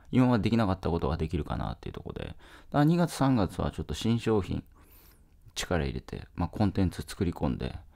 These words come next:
えー、長いローンチをね、<laughs> 一ヶ月間ぐらいローンチして、一日でバーンって売り切るっていうのはちょっとやろうかなと思ってますね。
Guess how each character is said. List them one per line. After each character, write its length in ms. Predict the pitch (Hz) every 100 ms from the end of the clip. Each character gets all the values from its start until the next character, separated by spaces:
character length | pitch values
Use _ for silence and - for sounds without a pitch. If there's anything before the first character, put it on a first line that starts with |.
| - - -
え 40 |
ー、 380 | 50 50 50 50 - -
長 320 | 92 92 101
い 80 | 85
ロ 120 | 82
ー 60 | 85
ン 80 |
チ 140 | 80 80
を 80 | 76
ね、 180 | - - - -
<laughs> 260 | - - -
一 160 | 92
ヶ 140 | - 113
月 220 | 117 -
間 260 | - 117
ぐ 100 | 117
ら 100 | 87
い 80 | 64
ロ 160 | 87 87
ー 40 |
ン 80 | 87
チ 160 | - 87
し 100 | -
て、 120 | - - - - - - - - -
一 260 | - 98 104
日 260 | 95 -
で 100 | 80 80
バ 120 | -
ー 100 | 92
ン 20 |
っ 20 |
て 100 | 92
売 80 | 92
り 80 | 92
切 120 | -
る 80 | -
っ 40 |
て 180 | - -
い 40 |
う 20 | -
の 80 |
は 60 | -
ち 120 | -
ょ 20 |
っ 40 | -
と 60 |
や 80 | 147
ろ 80 | 143
う 20 |
か 120 | -
な 120 | - -
と 100 | -
思 80 |
っ 40 | -
て 100 | -
ま 100 | -
す 100 | -
ね。 80 | -